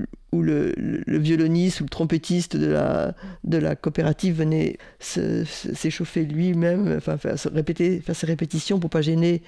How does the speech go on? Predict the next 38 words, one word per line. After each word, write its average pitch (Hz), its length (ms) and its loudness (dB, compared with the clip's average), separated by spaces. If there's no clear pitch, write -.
à 147 60 0
l'intérieur 151 380 2
de 156 60 2
la 156 80 2
maison 160 440 2
tout, - 180 -8
tout 156 100 -4
le 156 60 2
monde. 196 480 2
Comment, 180 560 6
euh, 156 340 4
à 156 40 4
un 151 40 4
moment 151 180 2
donné, 160 300 4
c'était, 156 500 2
euh, 139 300 2
c'était 151 300 0
des, 143 440 2
des 147 200 -2
gens 147 440 0
à 143 60 2
la 143 120 2
retraite 170 560 0
qui, 151 320 -2
qui - 160 -2
faisaient 147 300 0
classe 170 640 0
pour, 151 240 2
euh, 156 480 0
des 143 240 0
enfants 143 360 0
à 143 40 0
peu 147 80 0
près 147 240 -2
du 135 160 -2
même 147 240 2
âge, 165 420 4